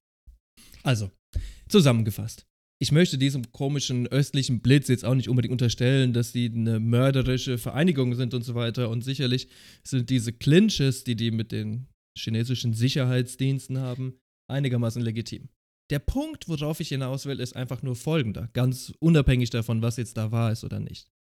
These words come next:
Es gibt diesen einen Soziologen, der explizit negativ über China schreibt,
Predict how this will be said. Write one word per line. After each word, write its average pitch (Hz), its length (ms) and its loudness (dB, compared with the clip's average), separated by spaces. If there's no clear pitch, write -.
Es - 200 0
gibt - 260 -4
diesen 233 240 -4
einen 170 300 0
Soziologen, 156 640 -4
der 196 160 -2
explizit - 960 -2
negativ 202 760 2
über 170 220 0
China 180 340 2
schreibt, 147 360 -4